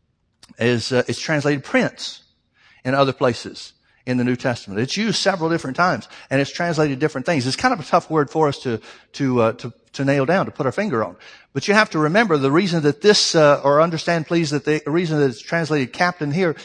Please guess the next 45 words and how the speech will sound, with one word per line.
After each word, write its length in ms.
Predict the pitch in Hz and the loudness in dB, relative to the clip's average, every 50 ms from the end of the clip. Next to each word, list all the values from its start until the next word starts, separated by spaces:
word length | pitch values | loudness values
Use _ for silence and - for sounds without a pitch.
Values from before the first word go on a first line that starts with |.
| - - - | -12 -6 -4
is 120 | 135 - | -4 -2
because 360 | - 147 131 - 156 139 - | -2 -2 -2 -2 -2 -2 -2
captains 420 | - - 208 208 - 180 156 147 - | 0 0 0 0 0 -2 -4 -2 -2
didn't 200 | 170 165 151 151 | -2 -2 0 0
work 220 | 180 220 220 - | 0 0 0 -2
in 100 | 180 156 | -2 -2
the 60 | 151 | 0
military 440 | 156 165 160 151 - 165 160 156 151 | 0 0 0 0 0 0 0 0 0
then 320 | 131 143 180 220 208 165 | 0 0 0 0 0 2
like 220 | 147 139 147 151 - | 2 2 2 2 0
they 120 | 160 147 | -2 -2
do 160 | 131 139 139 | 0 0 0
now. 380 | 127 151 180 208 147 104 101 - - _ _ _ _ _ - - - _ - | 2 2 2 2 2 0 -4 -10 -16 _ _ _ _ _ -20 -20 -20 _ 0
Captains 380 | - 170 185 185 180 151 131 | 2 4 4 4 2 0 0
didn't 180 | 151 170 160 160 | 0 0 0 0
sit 180 | - - 180 - | -2 -2 0 4
back 240 | 160 170 165 - | 4 4 4 4
at 60 | 160 147 | 2 2
headquarters 480 | 170 175 156 - 180 180 175 170 143 | 2 0 2 2 2 4 4 2 2
and 120 | 156 151 139 | 0 0 2
give 220 | 156 160 147 123 - - - - - - | 2 2 2 0 -4 -20 -20 -20 -8 0
orders, 460 | - 160 180 185 165 170 170 165 156 170 | 4 6 6 6 6 6 4 2 2 2
and 140 | 160 156 | 0 2
then 280 | 156 160 160 151 151 139 | 2 0 0 0 -2 -2
sergeants 500 | - - 190 175 175 147 147 156 147 - | -2 0 2 2 2 2 0 -4 -2 -2
and 120 | 160 151 | 0 0
other 160 | 160 156 156 139 | 0 0 0 2
guys 280 | 160 160 156 151 131 | 2 4 4 2 2
went 140 | 143 160 160 | 0 0 2
out 140 | 160 160 151 | 2 2 0
and 240 | 143 143 139 135 - | -2 -4 -6 -6 -4
carried 300 | - 175 170 151 147 143 | 0 0 2 2 4 4
out 200 | 147 143 - - | 4 2 2 -2
the 120 | 139 127 | -6 -4
grunt 260 | 117 131 160 165 139 | -2 0 0 0 0
work 300 | 135 147 143 156 151 - | 2 2 2 0 0 -2
and, 160 | 135 120 117 - - - - _ - | -4 -4 -4 -6 -10 -20 -20 _ -4
and, 420 | 135 131 127 123 120 113 127 135 - | -2 0 0 0 0 0 0 -2 0
you 160 | 131 135 147 | 0 -2 0
know, 80 | 143 131 | 0 0
went 180 | 131 147 147 143 | 2 2 4 4
out 160 | 143 139 131 | 4 4 2
against 240 | 123 123 123 120 - | 0 -2 -4 -4 -4
the 120 | 127 135 | -4 -2
enemy. 260 | 190 220 135 107 - | -2 -2 -2 -4 -8